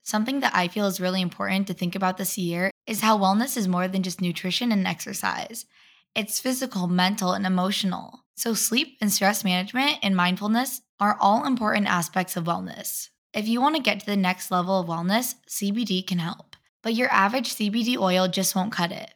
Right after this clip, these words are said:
Next Evo Naturals developed Smart Sorb technology, clinically proven to help your body absorb C B D four times better than the regular C B D oil. Because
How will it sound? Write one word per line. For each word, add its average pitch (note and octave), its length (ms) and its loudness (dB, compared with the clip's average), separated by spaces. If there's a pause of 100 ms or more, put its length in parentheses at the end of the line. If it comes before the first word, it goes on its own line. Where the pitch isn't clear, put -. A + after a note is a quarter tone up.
(100)
Next B3+ 340 -2
Evo G#3+ 300 2
Naturals F3+ 400 0
developed F3+ 420 -2
Smart F#3+ 300 2
Sorb G#3+ 320 -2
technology, F3+ 680 0
clinically B3+ 500 0
proven F#3+ 320 -2
to F#3+ 60 0
help F3 260 -2
your A#3 100 -2
body F3+ 320 0
absorb F3+ 480 -4
C F#3+ 220 -4
B A3 140 -2
D F3+ 320 -2 (240)
four G3+ 180 0
times C4 320 -4
better F#3 300 2
than F#3 140 0
the F3+ 100 0
regular F3+ 360 0
C F3+ 220 -4
B F3 140 -2
D F3 120 -4
oil. - 440 -10 (220)
Because G#3+ 360 0